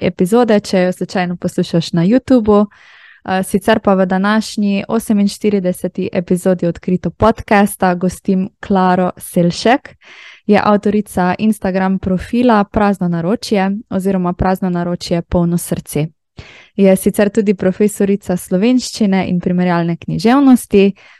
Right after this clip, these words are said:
psihosocialna svetovalka in pa študentka logoterapije. Eh, v tej res izjemno čustveni in pa izjemno ranljivi epizodi sva se za Klaro pogovarjali o težavah z zanositvijo oziroma o neplodnosti.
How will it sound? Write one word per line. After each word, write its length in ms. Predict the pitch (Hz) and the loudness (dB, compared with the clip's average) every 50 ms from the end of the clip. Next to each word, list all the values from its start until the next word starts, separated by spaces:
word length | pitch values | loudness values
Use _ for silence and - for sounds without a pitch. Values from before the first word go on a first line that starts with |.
| _ - | _ -6
psihosocialna 920 | - - 220 - 214 202 - 190 180 - - 202 190 185 180 180 175 175 | -4 -4 0 0 0 -2 -2 -4 -6 -2 -2 0 0 0 0 0 -2 -4
svetovalka 760 | 180 - - 226 220 - 214 196 196 190 185 185 - 196 185 - | -4 0 0 0 0 2 0 0 2 2 0 0 -2 -4 -6 -4
in 160 | - 208 214 214 | -2 -2 -2 -2
pa 140 | - 190 | -2 -4
študentka 640 | 185 - - 190 180 190 180 190 185 - - - 180 | -4 -4 -8 -4 -2 -2 -2 -2 -4 -4 -4 -2 -2
logoterapije. 840 | 170 170 165 175 170 - - 170 165 165 - - - - - 160 - | 0 0 0 -2 -4 -4 -4 -4 -4 -6 -6 -6 -4 -4 -4 -4 -4
Eh, 1040 | 180 - _ _ _ - - - - - - - - - - _ - - 190 185 180 - | -6 -8 _ _ _ -20 -20 -20 -20 -20 -20 -20 -20 -20 -20 _ -2 0 2 2 2 0
v 160 | - 190 196 196 | 2 2 2 4
tej 280 | - 226 226 226 233 233 226 - - _ | 4 4 4 4 4 4 0 -2 -2 _
res 320 | 196 208 220 226 - - | 2 4 4 2 2 0
izjemno 520 | - 202 185 190 208 202 196 196 190 185 185 | -4 -6 -2 -2 -2 0 0 0 -2 -2 -4
čustveni 760 | - - - 220 - - - - 190 180 185 185 180 175 175 - - 190 | -4 -2 -2 -2 -2 -2 -4 -2 -2 -2 -2 -2 -2 -4 -6 -4 -4 -2
in 140 | 185 180 175 | -2 -2 -2
pa 160 | - 185 185 | -2 -2 -2
izjemno 380 | 185 180 208 202 202 190 180 | -2 0 0 0 2 2 2
ranljivi 420 | 175 175 180 185 196 202 202 190 180 | 2 2 2 2 2 2 2 2 2
epizodi 640 | 175 - - 180 170 170 208 233 233 208 208 196 196 | 0 0 -2 -2 0 2 2 0 2 2 0 -2 -2
sva 320 | 190 - - - 185 180 185 | -2 -6 -10 -8 -6 -6 -6
se 180 | - - 185 | -4 -4 -2
za 100 | 175 180 | -2 -2
Klaro 340 | 185 - 196 185 185 190 190 | -2 0 0 0 2 0 0
pogovarjali 720 | - - 180 175 185 180 185 185 180 180 180 175 175 175 - - | -2 -2 -4 -2 -2 -2 0 0 -2 -2 -2 -2 -2 -4 -4 -2
o 180 | 180 180 175 | -2 -2 -2
težavah 540 | 175 - 190 185 175 196 185 185 185 180 180 | -2 -2 -2 -2 0 0 0 0 0 -2 -2
z 100 | 180 180 | -2 -4
zanositvijo 800 | 170 - 170 170 175 - - 220 208 - - - 180 175 170 - | -4 -4 -4 -4 -4 -2 0 -2 -2 0 0 0 2 2 2 0
oziroma 440 | - 180 170 185 170 170 170 170 170 | 0 0 0 0 0 0 -2 -2 -2
o 40 | 175 | 0
neplodnosti. 840 | 175 175 170 - 170 165 160 170 165 175 170 - - - - 180 | 0 0 0 0 0 -2 -2 -2 -4 -4 -6 -6 -6 -6 -4 -4